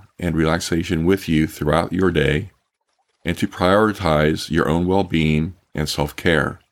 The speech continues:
Know that you are capable of creating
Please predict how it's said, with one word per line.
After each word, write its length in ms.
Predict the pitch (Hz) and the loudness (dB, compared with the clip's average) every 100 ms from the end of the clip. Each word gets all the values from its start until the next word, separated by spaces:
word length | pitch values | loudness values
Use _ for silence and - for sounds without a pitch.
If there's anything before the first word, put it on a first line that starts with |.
| _ _ _ _ _ _ _ | _ _ _ _ _ _ _
Know 180 | 87 87 | -2 0
that 140 | 92 80 | 2 2
you 140 | 101 | 2
are 80 | 101 | 0
capable 540 | - 92 95 90 101 | 0 0 0 0 2
of 80 | 98 | 0
creating 600 | - 107 104 82 85 87 | 0 2 4 4 0 -4